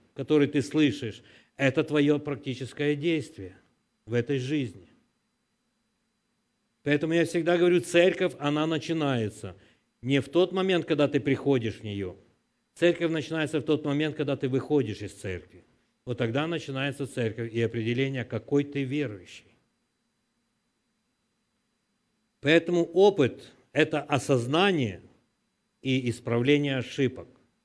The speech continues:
Опыт — это не срок, что ты верующий пятнадцать, двадцать, тридцать лет. Нет, это не опыт. Можно ходить в церковь всю жизнь и ничего не получать, и ничего не знать,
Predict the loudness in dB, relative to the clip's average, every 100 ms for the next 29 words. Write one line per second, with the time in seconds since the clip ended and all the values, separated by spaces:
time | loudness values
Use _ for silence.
0 | _ _ _ _ _ _ _ _ 2 6
1 | 8 6 4 2 2 2 4 4 2 -2
2 | -20 _ -18 0 4 8 8 6 -4 -18
3 | -20 _ _ _ _ _ _ _ _ _
4 | -2 0 4 4 6 6 4 2 0 0
5 | 0 0 0 -2 0 2 2 0 0 2
6 | 2 -2 0 4 4 2 -10 _ _ _
7 | -8 0 0 0 -2 -2 0 2 2 0
8 | -10 -12 _ _ _ _ _ _ _ _
9 | 0 2 2 2 2 2 2 2 4 0
10 | 2 0 0 2 4 2 -2 -8 -4 -2
11 | -2 -2 2 4 2 0 0 0 0 0
12 | 0 -2 -20 -20 -6 -2 -2 0 2 2
13 | 0 0 0 0